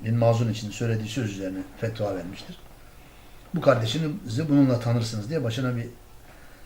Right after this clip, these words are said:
ağaç dalı veyahut da bir taş diktiler.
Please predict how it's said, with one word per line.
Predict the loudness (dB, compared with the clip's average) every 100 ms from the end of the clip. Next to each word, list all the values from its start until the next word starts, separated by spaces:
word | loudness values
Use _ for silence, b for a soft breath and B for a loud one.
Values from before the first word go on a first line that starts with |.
| B 6
ağaç | 8 8 4 -6 -10 -4
dalı | 0 0 2
veyahut | 2 2 0
da | -4
bir | -6 -8 -12 -18 -6
taş | -2 0 -2 -10 -14
diktiler. | -12 -6 -6